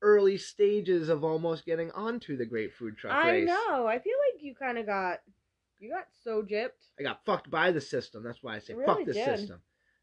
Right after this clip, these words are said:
Speaker 1: But, uh, yeah, for those of you who don't know, uh, back, uh, a couple of years ago now, I got a text one night from a producer for the Great Food Truck Race asking me to, uh, further
Speaker 2: Like, set up a team and come up with an idea,
Speaker 1: Yeah, I
Speaker 2: right?
Speaker 1: had to set up a team and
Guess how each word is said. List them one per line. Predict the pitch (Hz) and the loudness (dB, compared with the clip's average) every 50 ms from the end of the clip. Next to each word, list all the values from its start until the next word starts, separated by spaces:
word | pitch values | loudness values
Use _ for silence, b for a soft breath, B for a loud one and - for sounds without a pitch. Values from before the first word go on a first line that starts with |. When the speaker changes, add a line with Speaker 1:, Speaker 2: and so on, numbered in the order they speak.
| _ | _
Speaker 1:
But, | - 190 190 175 | -4 -2 0 0
uh, | 160 165 | 0 0
yeah, | 160 160 208 247 | 2 2 2 2
for | 240 196 | 4 4
those | 190 214 190 175 | 4 4 4 4
of | 196 165 | 2 0
you | 170 170 | 0 -2
who | 165 | -2
don't | 156 175 170 156 | -2 -2 -2 -2
know, | 147 143 160 185 180 | -2 -2 -2 -2 -2
uh, | 156 139 | -4 -4
back, | 127 135 131 131 131 - | -4 -4 -4 -4 -4 -4
uh, | 147 135 131 120 | -6 -6 -4 -4
a | 120 | -6
couple | 120 - 180 156 165 | -8 -8 -8 -4 -2
of | 151 143 | 0 0
years | 143 147 147 131 | 2 0 0 0
ago | 135 127 127 123 | -2 -2 -2 -2
now, | 127 131 143 196 196 - _ _ _ _ _ _ _ _ _ _ - | 0 0 -2 -2 -4 -8 _ _ _ _ _ _ _ _ _ _ -8
I | 113 127 | -6 -4
got | 139 151 147 147 | -2 0 0 0
a | 147 143 131 | 0 0 -2
text | 131 - - 175 190 - - - | -2 -4 -8 -8 -8 -8 -8 -8
one | 160 147 143 135 | -6 -4 -4 -2
night | 135 143 151 170 - - _ _ _ | 0 0 2 0 0 -2 _ _ _
from | - 151 139 135 | -8 -6 -6 -4
a | 127 123 | -6 -8
producer | - - - 143 131 156 170 175 - 160 151 160 | -8 -8 -8 -4 0 0 0 0 2 0 0 0
for | 156 156 | -2 -4
the | 143 139 | -4 0
Great | 143 147 143 139 | 0 0 0 0
Food | - 185 185 | -2 -4 -4
Truck | - - 151 135 - | -2 -4 -4 -4 -2
Race | 135 127 143 190 185 - - - _ _ - | 0 0 0 0 0 -4 -10 -20 _ _ -16
asking | - 117 131 - - 151 151 147 143 | -14 -12 -12 -10 -10 -8 -8 -6 -6
me | 143 156 160 147 | -6 -6 -6 -8
to, | - - 160 160 165 165 | -6 -6 -6 -4 -4 -2
uh, | 160 156 151 151 151 147 139 - _ _ _ _ _ _ _ _ _ _ _ _ _ _ _ _ | -2 -2 -2 -2 -4 -4 -6 -10 _ _ _ _ _ _ _ _ _ _ _ _ _ _ _ _
further | - 175 170 175 165 160 170 165 170 165 | 0 2 2 4 6 6 6 6 6 6
Speaker 2:
Like, | 165 - | 4 4
set | 269 247 226 233 | 4 2 4 4
up | 254 240 | 2 2
a | - 233 | 0 -4
team | 202 - 247 240 247 247 240 | -6 -6 -8 -6 -6 -4 -4
and | 240 226 214 | -4 -4 -6
come | - 240 233 | -6 -8 -6
up | 233 233 226 | -6 -6 -6
with | 233 226 220 | -8 -10 -8
an | 220 220 | -6 -4
idea, | 214 208 214 214 247 247 208 | -4 -4 -4 -4 -2 0 2
Speaker 1:
Yeah, | 170 208 | 2 4
I | 233 | 4
Speaker 2:
right? | 196 147 | 6 6
Speaker 1:
had | 151 156 | 4 4
to | 156 170 | 2 0
set | 147 - 180 165 | -4 -2 -2 0
up | 160 165 - | 0 0 -2
a | 160 | -4
team | 139 - - 180 185 190 196 202 185 | -10 -10 -8 -6 -4 -2 -2 0 -2
and | 160 143 139 131 | -2 -2 -4 -8